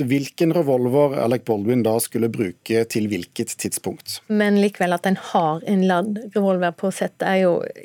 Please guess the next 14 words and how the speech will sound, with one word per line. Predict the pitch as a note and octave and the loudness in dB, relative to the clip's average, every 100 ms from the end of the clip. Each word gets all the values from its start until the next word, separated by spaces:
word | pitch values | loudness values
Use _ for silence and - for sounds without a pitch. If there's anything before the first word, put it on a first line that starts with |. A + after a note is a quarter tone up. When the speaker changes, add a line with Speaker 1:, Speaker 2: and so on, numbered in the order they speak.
| - - | -20 -12
Speaker 2:
spesielt. | - G3 - A3+ F#3+ - | -8 -4 4 4 4 0
Hvordan | C#4 C#4+ | 2 4
ser | - C#4 A#3 | 4 2 4
reaksjonene | A3 G#3+ - A3 F3+ E3 E3 | 4 2 2 2 2 0 -2
på | F#3+ | -4
dette | F#3+ F3+ | -4 -2
i | E3+ E3+ | 0 0
Hollywood? | F3 E3 E3 E3+ - _ - | -2 -2 -6 -10 -18 _ 0
Speaker 1:
Ja, | D#3+ | 4
nå | D#3+ F#3 | 6 6
er | D#3+ | 4
diskusjonen | D#3+ D#3+ F3+ E3 D3 D#3+ | 2 2 2 4 4 6
i | |
gang | D3 C#3 C#3+ | 6 4 4